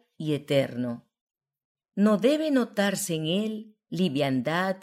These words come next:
trivialidad, ni interpretación fantástica. El predicador debe hablar con sinceridad y profundo fervor, como si fuera la misma voz de Dios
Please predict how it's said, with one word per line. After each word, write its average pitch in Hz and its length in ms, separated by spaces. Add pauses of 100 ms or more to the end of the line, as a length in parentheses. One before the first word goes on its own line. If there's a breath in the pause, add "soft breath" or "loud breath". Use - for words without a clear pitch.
(280)
trivialidad, 160 1000 (300)
ni 196 160
interpretación 202 960
fantástica. 123 1080 (580)
El 240 180
predicador 247 680
debe 302 320
hablar 135 540
con 151 260
sinceridad 170 1000 (180)
y 185 120
profundo 196 560
fervor, 123 680 (320)
como 127 220
si 180 160
fuera 220 340
la 185 140
misma 233 580
voz 190 300
de 190 100
Dios 156 580